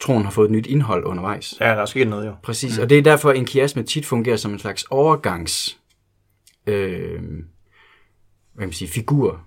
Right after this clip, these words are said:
Speaker 1: Altså, der sker simpelthen en forandring, øh, af noget i en kiastisk struktur.
Speaker 2: Mm.
Speaker 1: Ting bliver vendt på hovedet, og det er derfor, det fungerer godt at sige A, B, B, A. Altså, du får ligesom en, øh, <laughs> øh, ja, det er en litterær struktur, som simpelthen fordrer en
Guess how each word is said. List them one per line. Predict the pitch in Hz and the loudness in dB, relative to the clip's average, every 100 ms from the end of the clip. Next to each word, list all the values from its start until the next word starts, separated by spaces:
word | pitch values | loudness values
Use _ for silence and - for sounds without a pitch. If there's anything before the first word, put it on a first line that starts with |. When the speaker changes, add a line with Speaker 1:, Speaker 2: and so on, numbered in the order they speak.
| _ - | _ -16
Speaker 1:
Altså, | - | -2
der | 120 | -2
sker | - 143 | 4 4
simpelthen | 139 139 | 4 2
en | 120 | 0
forandring, | 131 135 135 - 80 - _ _ _ _ _ _ _ - | 0 0 0 -4 -12 -18 _ _ _ _ _ _ _ -12
øh, | 104 95 90 87 90 - | -8 -8 -8 -10 -12 -8
af | 107 | -4
noget | 104 104 110 107 - _ _ | 2 4 4 0 -10 _ _
i | 110 | -8
en | 101 | -4
kiastisk | 113 110 107 92 - | -2 -2 -2 -10 -12
struktur. | - 95 - 113 85 - - | -14 -16 -10 -10 -10 -12 -6
Speaker 2:
Mm. | 117 117 | -4 -4
Speaker 1:
Ting | - 135 | -2 0
bliver | 110 | 0
vendt | 110 117 | 0 -2
på | |
hovedet, | 95 113 127 120 | -2 2 4 4
og | 104 | 2
det | 120 | 2
er | |
derfor, | 117 113 | 0 0
det | 107 | 0
fungerer | 113 110 | 2 0
godt | 107 107 | 0 -2
at | 107 | -2
sige | - 90 | -8 -6
A, | 104 | -8
B, | 95 98 82 | -6 -10 -8
B, | |
A. | 98 92 98 - | -10 -8 -10 -12
Altså, | - 95 92 - - - - _ _ | -14 -12 -12 -14 -20 -20 -20 _ _
du | 113 | -16
får | 110 123 | 0 2
ligesom | 120 123 110 | 2 2 0
en, | 101 98 | 0 -4
øh, | 95 92 98 - - 117 - - - | -4 -4 -2 -2 -2 -8 -10 -16 -20
<laughs> | - - _ _ - | -20 -20 _ _ -12
øh, | 104 95 87 85 87 98 _ _ _ _ _ - | -8 -8 -10 -12 -14 -20 _ _ _ _ _ -2
ja, | 113 | 0
det | - | 0
er | 127 | -2
en | |
litterær | 127 127 131 | 0 2 0
struktur, | - 110 - 120 | 0 -8 -2 -2
som | 85 95 | -2 -6
simpelthen | 101 107 95 | -6 -8 -6
fordrer | - 113 113 92 | -2 -2 -2 -8
en | 92 90 87 | -8 -10 -12